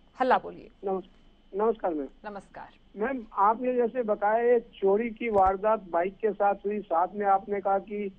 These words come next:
Speaker 2: पन्द्रह लाख की लूटमार हो गई। मैम,
Speaker 1: हम्म।
Speaker 2: कहने का मतलब इसको चोरी की जगह अगर अपराधियों का बढ़ता हुआ मनोबल बोला जाए तो गलत नहीं होगा।
Speaker 1: बिल्कुल।
Speaker 2: अपराधियों के लिए हरियाणा में अगर लगाम नहीं लगा सकती है गवर्नमेंट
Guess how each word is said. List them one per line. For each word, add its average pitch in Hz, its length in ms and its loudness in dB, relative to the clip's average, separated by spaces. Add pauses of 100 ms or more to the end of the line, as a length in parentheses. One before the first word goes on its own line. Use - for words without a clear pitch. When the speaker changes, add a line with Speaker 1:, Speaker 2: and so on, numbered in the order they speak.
(300)
Speaker 2:
पन्द्रह 190 280 0
लाख 190 320 2
की 208 100 -4
लूटमार 185 480 0
हो 180 160 2
गई। 170 240 0 (560)
मैम, 214 100 2
Speaker 1:
हम्म। 254 120 -2
Speaker 2:
कहने 208 280 0
का 233 120 2
मतलब 226 340 -2
इसको 226 300 0
चोरी 220 420 0
की 240 140 -6
जगह 226 260 4
अगर 233 280 2
अपराधियों 185 840 2
का 247 200 2
बढ़ता 190 340 2
हुआ 233 220 6
मनोबल 208 500 0
बोला 196 280 2
जाए 196 240 2
तो 208 160 -2
गलत 170 320 -2
नहीं 180 160 -2
होगा। 135 300 -6 (160)
Speaker 1:
बिल्कुल। 208 400 -6
Speaker 2:
अपराधियों 190 580 2
के 233 180 4
लिए 233 380 2
हरियाणा 185 520 2
में 226 160 0
अगर 208 260 0
लगाम 180 380 2
नहीं 190 220 0
लगा 214 280 4
सकती 208 360 -6
है 214 180 2
गवर्नमेंट 185 560 -2